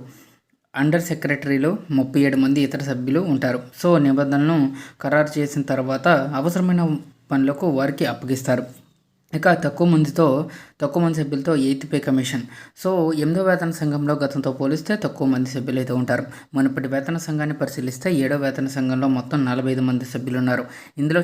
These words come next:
చైర్మన్, పద్దెనిమిది మంది సెక్రటేరియట్ సిబ్బంది, పదహారు మంది సలహాదారులు, ఏడు మంది ఇతర సిబ్బంది ఉన్నారు. ఇక ఏడో వేతన సంఘానికి సంబంధించి జస్టిస్ అశోక్ కుమార్ మాథుర్ నేతృత్వం వహించారు. ఇక ఆరో వేతన సంఘంలో కూడా నలుగురు సభ్యులు ఉన్నారు.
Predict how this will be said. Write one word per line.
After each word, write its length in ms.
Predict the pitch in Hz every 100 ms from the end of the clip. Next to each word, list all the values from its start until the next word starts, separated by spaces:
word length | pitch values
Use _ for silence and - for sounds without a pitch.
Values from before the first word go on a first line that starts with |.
| 175
చైర్మన్, 400 | 143 147 151 156 151
పద్దెనిమిది 360 | 131 131 131
మంది 160 | 127 123
సెక్రటేరియట్ 680 | - 123 135 131 135 135 131
సిబ్బంది, 400 | 123 127 135 151
పదహారు 360 | 147 123 127
మంది 180 | 127 127
సలహాదారులు, 640 | - 120 123 131 131 131
ఏడు 240 | 139 127 131
మంది 560 | 127 127 139 151 135 - - - 131
ఇతర 200 | 160 156
సిబ్బంది 320 | 139 135 135
ఉన్నారు. 280 | 131 127 123
ఇక 220 | 147 202
ఏడో 380 | 170 135 135 151
వేతన 300 | 147 143 147
సంఘానికి 420 | 139 135 135 131
సంబంధించి 460 | 127 123 131 135
జస్టిస్ 460 | 139 127 - 139 131
అశోక్ 300 | 127 139 135
కుమార్ 280 | 131 131 131
మాథుర్ 340 | 123 123 139
నేతృత్వం 460 | 127 123 127 - 131
వహించారు. 440 | 123 131 131 131 127 - - -
ఇక 120 | 143
ఆరో 180 | 143 147
వేతన 300 | 147 139 143
సంఘంలో 380 | 139 135 135 135
కూడా 360 | 143 165 147
నలుగురు 360 | 131 127 131 139
సభ్యులు 300 | 135 127 131
ఉన్నారు. 360 | 127 127 127